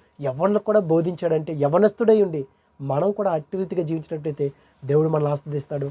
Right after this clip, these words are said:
అటువంటి కృప దేవుడు మనందరికీ దయచేయును కాక. ఆమేన్. పరిశుద్ధుడా, ప్రేమగల తండ్రి, మహిమగల దేవానికి స్తోత్రములు ప్రభా.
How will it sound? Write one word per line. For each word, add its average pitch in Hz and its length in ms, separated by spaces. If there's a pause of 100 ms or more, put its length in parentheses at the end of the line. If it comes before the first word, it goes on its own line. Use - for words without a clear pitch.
(280)
అటువంటి 147 280
కృప 147 200
దేవుడు 143 200
మనందరికీ 139 340
దయచేయును 139 360
కాక. 135 340 (260)
ఆమేన్. 131 260 (320)
పరిశుద్ధుడా, 196 440
ప్రేమగల 180 360
తండ్రి, 175 280
మహిమగల 170 340
దేవానికి 160 320
స్తోత్రములు 151 380
ప్రభా. 151 280